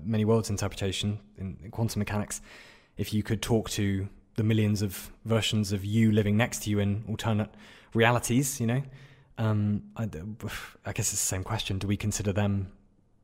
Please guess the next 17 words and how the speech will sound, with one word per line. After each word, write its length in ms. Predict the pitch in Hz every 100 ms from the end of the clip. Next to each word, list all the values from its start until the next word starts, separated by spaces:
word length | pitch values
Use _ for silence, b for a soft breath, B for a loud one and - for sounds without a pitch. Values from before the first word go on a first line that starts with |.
| _ _
our 340 | 101 98 95 92
siblings 600 | 127 104 98 104 - -
or, 400 | 101 98 98 - -
you 80 | 110
know, 160 | 92 95 - _
just 360 | - - - - _ -
versions 320 | 110 107 107
of 80 | 95
ourselves 320 | 98 110 101
that 120 | 98 98
deviated 460 | 98 101 95 -
in 80 | 107
some 140 | 101 101
other 120 | 95
direction? 360 | 104 - - 95
But 120 | 95 B B
anyway, 240 | 113 107